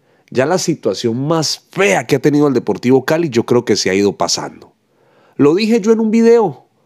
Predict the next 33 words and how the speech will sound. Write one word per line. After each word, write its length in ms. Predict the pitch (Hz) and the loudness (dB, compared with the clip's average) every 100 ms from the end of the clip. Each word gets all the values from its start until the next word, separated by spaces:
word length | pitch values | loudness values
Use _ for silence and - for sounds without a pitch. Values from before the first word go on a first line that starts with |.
| _ _ | _ _
no 220 | 131 160 | -2 0
hay 160 | 180 180 | 2 2
mal 460 | 180 185 185 180 - | 2 0 2 -2 0
que 160 | 170 | 0
dure 340 | 156 170 170 151 | 4 4 4 2
cien 380 | - 156 156 | 2 2 2
años, 720 | 160 185 208 226 220 - - _ _ _ _ _ _ _ _ _ _ _ | 0 -2 -4 -8 -8 -10 -12 _ _ _ _ _ _ _ _ _ _ _
ni 140 | 120 110 | -6 0
cuerpo 320 | 127 120 156 | 0 0 0
que 140 | 139 | 0
lo 80 | 101 | 0
resista. 560 | 90 92 196 - - - _ _ _ _ _ _ _ | 0 0 0 -2 -14 -18 _ _ _ _ _ _ _
Y 100 | - | -6
en 80 | 101 | -4
el 100 | 95 | -2
Deportivo 540 | 92 90 82 104 113 | -4 -4 -4 0 0
Cali 240 | - 117 110 | 0 -2 -2
no 100 | 110 | -2
iba 140 | 104 | -2
a 40 | 101 | -2
ser 160 | 95 | -4
la 120 | 95 | -4
excepción. 480 | 90 92 - - 71 - _ _ _ _ _ _ _ _ - | -4 -6 -6 -8 -8 -14 _ _ _ _ _ _ _ _ -6
Ya, 420 | 95 113 87 _ _ | -2 -2 -2 _ _
se 240 | _ - 98 | _ -10 -8
perdieron 400 | 95 92 104 110 | -6 -2 0 2
muchos 320 | 110 110 101 | 0 0 -2
penales, 680 | - 92 110 135 135 123 113 | -2 -2 -2 0 0 0 -2
se 80 | |
perdieron 420 | 101 90 90 101 104 | -6 -6 -4 -4 -6
muchos 280 | 101 98 | -8 -10
partidos, 680 | - 90 - 135 143 120 101 | -6 -6 0 4 6 4 2
sí, 240 | - 113 | -2 -4